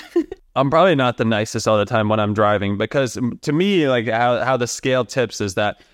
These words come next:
Speaker 2: if I'm driving the vehicle, the person in the passenger seat is in charge of everything else that is not driving.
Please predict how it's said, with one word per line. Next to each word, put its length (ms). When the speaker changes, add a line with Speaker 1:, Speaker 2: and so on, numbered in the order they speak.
Speaker 2:
if 140
I'm 260
driving 340
the 80
vehicle, 640
the 120
person 680
in 100
the 80
passenger 480
seat 400
is 320
in 140
charge 340
of 160
everything 460
else 220
that 160
is 120
not 280
driving. 560